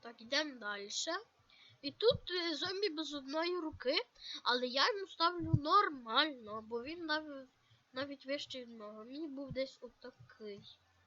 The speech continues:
Такий. Да. Так. Йдемо дальше.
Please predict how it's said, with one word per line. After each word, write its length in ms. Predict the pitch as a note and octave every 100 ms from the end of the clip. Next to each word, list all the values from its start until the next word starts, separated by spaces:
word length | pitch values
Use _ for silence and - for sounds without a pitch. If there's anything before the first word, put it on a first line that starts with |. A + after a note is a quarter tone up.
| _ _ _ _ _ _ _ _ _
Такий. 420 | - - G#3 G3 - _ _ _ - _ _ _ _ _ _ _
Да. 140 | - - - - - - - _ _
Так. 580 | - G#3 A3 D4 - - _ _ _ _ _ _ _ -
Йдемо 400 | - A#3 A#3+ G#3
дальше. 540 | G#3 G3+ A3+ - E4